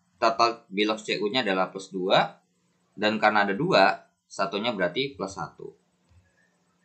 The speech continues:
Maka di sini dari plus satu ke nol.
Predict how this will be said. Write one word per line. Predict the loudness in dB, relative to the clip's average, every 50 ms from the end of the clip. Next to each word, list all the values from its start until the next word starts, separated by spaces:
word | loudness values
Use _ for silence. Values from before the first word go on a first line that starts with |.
| -4 -2
Maka | -2 0 2 6 10 12 12 12 10 8 6
di | 2
sini | -2 -2 0 2 2 2 0 0 -6 -16 _ _ _ _ _ _ _ _ _ _ _ _ _ _ _ _ _ _ _ _ _ _
dari | _ -2 -2 0 0 0 0
plus | 0 -2 0
satu | 2 2 2 2 2 2 2 2 2 0 -6 _ _ _ _ -8
ke | -8 -4 2
nol. | 4 6 6 6 6 4 -4 -12